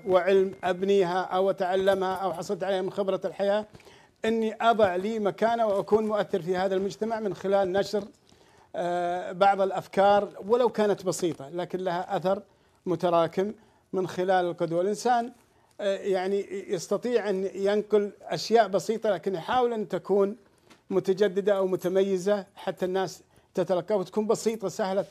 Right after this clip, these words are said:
ال-، الهضم، يعني، يأخذونها الناس ببساطة، مثل أسلوب أبو صالح لما يقدم، آه، المعلومة عبر القصة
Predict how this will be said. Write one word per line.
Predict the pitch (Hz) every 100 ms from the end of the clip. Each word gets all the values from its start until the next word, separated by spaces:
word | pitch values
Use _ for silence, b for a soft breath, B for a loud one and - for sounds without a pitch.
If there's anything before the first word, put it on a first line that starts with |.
| 165 202
ال-، | 190 180
الهضم، | 208 175 185 202 151 - b b b -
يعني، | 175 180 185
يأخذونها | 175 202 220 180
الناس | 190 202 -
ببساطة، | 170 175 196 180 151 127 b b b -
مثل | 196
أسلوب | 185 196 190
أبو | 185
صالح | 175 190 190 143
لما | 156 170
يقدم، | 160 180 165 165 160 b b b b -
آه، | 175 165 170
المعلومة | 175 175 160 170 180 175
عبر | 151 165 165
القصة | 160 156 170 - 139